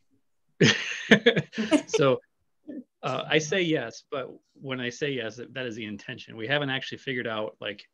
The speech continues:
uh, we have a lot of time before this happens. And so that is part of the discussion we need to have is, like, how do we actually land,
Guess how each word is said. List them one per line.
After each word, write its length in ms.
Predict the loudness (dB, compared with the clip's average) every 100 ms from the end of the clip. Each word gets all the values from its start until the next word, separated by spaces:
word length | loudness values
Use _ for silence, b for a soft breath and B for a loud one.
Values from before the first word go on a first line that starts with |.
| _ _ _ _ _
uh, 60 | -14 -12 -18 -8
we 140 | 2
have 160 | 4 4
a 40 |
lot 200 | 2 -2
of 60 | -4
time 300 | -4 -2 -4
before 260 | -6 -8
this 140 | -8 -10
happens. 440 | -10 -8 -8 -10 -12
And 100 | -10
so 280 | -6 -6
that 180 | -4 -4
is 140 | -4 -6
part 260 | -6 -6
of 80 | -6
the 80 | -8
discussion 520 | -12 -10 -10 -10 -10
we 80 | -8
need 140 | -8
to 60 | -6
have 220 | -8 -8
is, 80 | -8
like, 140 | -12
how 160 | -8 -6
do 80 | -4
we 120 | -4
actually 420 | -4 -8 -8 -8
land, 640 | -8 -8 -6 -6 -6 -8